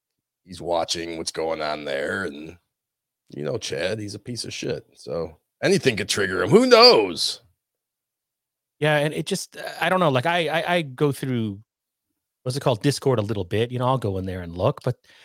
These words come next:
Speaker 2: I mean, the thing is, if you're, the, the state of the Hackverse, if you're in front of a camera, that means someone's taking a shit on you in Discord somewhere, either on Reddit or, uh, Discord. Someone somewhere is saying,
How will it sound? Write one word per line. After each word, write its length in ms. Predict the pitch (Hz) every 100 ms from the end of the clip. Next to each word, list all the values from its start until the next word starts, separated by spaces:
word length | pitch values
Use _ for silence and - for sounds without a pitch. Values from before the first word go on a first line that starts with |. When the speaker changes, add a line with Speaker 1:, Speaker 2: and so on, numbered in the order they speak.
| -
Speaker 2:
I 80 | 165
mean, 80 | 190
the 60 | 170
thing 240 | 220 208
is, 220 | 220 170
if 120 | 151
you're, 200 | 151 147 - _ _ _ _ _ _ - 214
the, 160 | 156
the 100 | 147
state 280 | 147 208 196
of 20 |
the 60 | 156
Hackverse, 580 | 127 180 - 131 113 135
if 100 | 127
you're 140 | 175
in 80 | 147
front 260 | - 175 151
of 60 |
a 60 | 131
camera, 560 | - 135 135 98 107 - _ _ _ _ _ _ _
that 180 | 139 151
means 200 | 143 123
someone's 340 | - 143 127
taking 280 | - 135 117
a 60 | 101
shit 360 | - 175 165
on 200 | 117 110
you 240 | 104 104 107
in 160 | 107
Discord 480 | 110 156 - 123 104
somewhere, 460 | - 156 143 85 95
either 200 | 117 120
on 220 | 113 101
Reddit 320 | 120 127 135 - _ _ _ _ _ _
or, 520 | 123 110 107 104 101 104
uh, 180 | 101 92
Discord. 400 | 147 - 123 113
Someone 480 | - 151 160 151 135
somewhere 540 | - 151 143 113 110
is 160 | 110 -
saying, 520 | 127 117 110 107 110